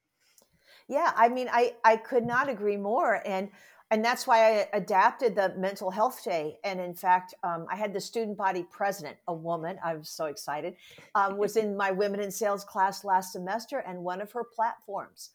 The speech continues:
was mental health for students. And I'm thinking, "You know what? The students are telling us something. We need to, we need to listen."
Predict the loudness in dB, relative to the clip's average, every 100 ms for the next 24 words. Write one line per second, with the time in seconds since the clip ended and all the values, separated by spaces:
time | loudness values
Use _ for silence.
0 | _ _ _ 0 0 0 -12 _ -6 -6
1 | -4 -6 -2 -2 -2 -8 -14 -6 -2 -2
2 | -4 -10 -14 -12 -10 -10 -12 -12 -8 -8
3 | -4 -6 -6 _ -12 -10 -10 -12 -14 -12
4 | -10 -10 -12 -14 -12 -14 _ -18 -18 _
5 | _ -8 -6 -6 -8 -12 -10 -10 -10 -16
6 | _ -12 -8 -6 -6 -6 -8 -8 -8 -6
7 | -8 -10 -14